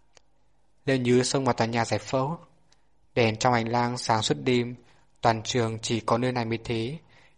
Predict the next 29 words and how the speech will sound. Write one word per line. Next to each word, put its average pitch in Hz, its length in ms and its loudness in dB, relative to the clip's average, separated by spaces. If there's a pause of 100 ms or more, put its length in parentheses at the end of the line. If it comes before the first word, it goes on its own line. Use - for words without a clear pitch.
(100)
Nghe 127 120 2
nói 120 240 4
là 131 120 4
để 113 220 0
xua 135 180 0
đuổi 123 120 4
âm 123 220 -2
khí 117 260 -6
trong 127 200 -4
tòa 117 100 0
nhà 113 160 -4
này. 107 360 -6 (1800)
Thật 127 160 0
ra 123 340 6
bình 123 280 -2
thường 113 360 0
chẳng 113 180 -2
ai 120 220 2
tới 120 200 -2
tòa 123 160 2
nhà 117 120 0
giải 110 140 0
phẫu 135 280 2
vào 135 140 2
buổi 117 180 0
tối 117 200 0
cả. 113 300 0 (520)
Dù 123 160 2
sao 123 380 2